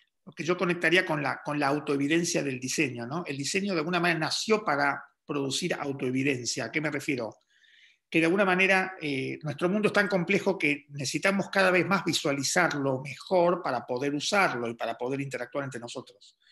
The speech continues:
O sea que de alguna manera, eh, yo creo que aparte de las visualizaciones entendidas como un género dentro de lo comunicacional, eh, me parece que los objetos, que, que, que la, la empatía con ellos, con los espacios, eh,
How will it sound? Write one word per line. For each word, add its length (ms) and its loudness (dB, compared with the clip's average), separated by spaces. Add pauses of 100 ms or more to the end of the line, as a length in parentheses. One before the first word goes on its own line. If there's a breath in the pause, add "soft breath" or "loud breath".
(500 loud breath)
O 40 -18
sea 120 0
que 80 4
de 60 6
alguna 220 4
manera, 680 2
eh, 600 -6 (180)
yo 200 -4
creo 200 0
que 120 -2
aparte 380 0
de 60 4
las 120 2
visualizaciones 680 0
entendidas 440 -4
como 180 -6
un 80 -4
género 480 0
dentro 340 -8
de 100 -8
lo 120 -14
comunicacional, 840 -2 (840 loud breath)
eh, 140 -4
me 100 -2
parece 380 2
que 100 0
los 220 0
objetos, 720 0
que, 340 -10
que, 380 -10 (240)
que 120 -6
la, 300 -6
la 140 -2
empatía 440 -2
con 200 -6
ellos, 320 0
con 120 -8
los 200 -6
espacios, 840 -6
eh, 240 -14